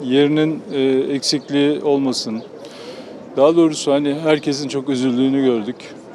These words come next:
E, biz de üzüldük. E, yani bunu telafi edelim, bunu onaralım diye arkadaşlarımız bu yetişkin büyük çınar ağacını buldular.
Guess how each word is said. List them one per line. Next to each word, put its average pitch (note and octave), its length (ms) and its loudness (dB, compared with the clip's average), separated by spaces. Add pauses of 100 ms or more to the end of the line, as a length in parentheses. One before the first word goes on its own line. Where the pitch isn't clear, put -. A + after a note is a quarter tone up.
(100)
E, G#2+ 240 -4
biz B2+ 140 -2
de C3+ 60 2
üzüldük. A2 440 -2 (480)
E, A#2 100 -4 (560)
yani C3+ 220 0
bunu D3+ 200 -2
telafi C#3 420 4
edelim, A#2+ 360 0 (220)
bunu C3 180 2
onaralım C3 460 4 (1000)
diye F3 280 4 (160)
arkadaşlarımız D3+ 880 -2
bu D3 200 -2 (100)
yetişkin C#3 640 -4
büyük C3+ 280 -4
çınar C#3 260 -2
ağacını C3 440 0
buldular. C3+ 600 -4